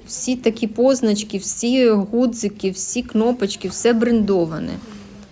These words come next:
Навіть на гудзиках написано, що це Регата. Є, е, каптур, але він такий схований, він ховається, його можна туди зсередину за-, засунути і, коротше, його не видно.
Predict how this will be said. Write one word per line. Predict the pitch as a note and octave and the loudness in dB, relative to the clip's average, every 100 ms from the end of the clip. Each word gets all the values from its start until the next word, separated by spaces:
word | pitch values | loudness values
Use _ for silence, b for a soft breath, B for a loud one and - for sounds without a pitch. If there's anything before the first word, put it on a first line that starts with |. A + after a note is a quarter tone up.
| - - - F3+ | -20 -20 -6 -2
Навіть | G3 A3+ A#3+ | 0 2 2
на | A3+ | 2
гудзиках | A3+ B3 C#4 G#3+ A3 F#3+ G3 | 4 4 4 2 2 0 0
написано, | G#3 G#3 B3 A#3+ G#3+ G#3 | 0 0 0 2 2 2
що | - | 0
це | - A3 | -2 0
Регата. | G#3+ F#3 E3 D#3 - F3+ - B B B G3 | 0 0 -2 -4 -10 -14 -16 B B B -6
Є, | G3 A#3 C#4+ C4 - - | 0 2 2 2 -6 -10
е, | G3+ G3 F#3+ F#3+ - | -4 -2 -2 -4 -2
каптур, | G#3 A#3 A#3 - E4 D#4+ | 2 2 2 2 2 4
але | G3+ A3+ B3 | 4 6 4
він | A#3 G#3+ | 2 0
такий | G#3 G#3 | -2 -4
схований, | G3 - A#3+ F#3 F3+ E3+ F3 | -6 2 4 4 2 -2 -2
він | A3 G#3 | 2 2
ховається, | G#3 - A3+ F3 E3 - - F3+ | 2 0 0 0 -2 -6 -6 -4
його | F3+ | -4
можна | F#3 F3+ F#3 F3+ | -4 -6 -6 -8
туди | F#3+ F3+ F#3 | -10 -10 -10
зсередину | F3+ - F#3+ F#3 F#3+ G3+ G#3 | -8 -6 -2 -2 -2 -4 -2
за-, | A3 A#3 B3+ A#3+ G#3+ A#3+ A#3 A3+ | 0 0 0 0 -2 -4 -8 -10
засунути | G#3+ - F4+ E4 B3+ - A3+ A#3 | -12 -4 0 0 0 -2 -2 -2
і, | C#4 A#3+ | 0 -2
коротше, | A3+ F#3 F#3 - F#3 | -4 -8 -8 -8 -4
його | G3+ | -2
не | F#3+ | -2
видно. | E3 E3+ E3 | -4 -8 -10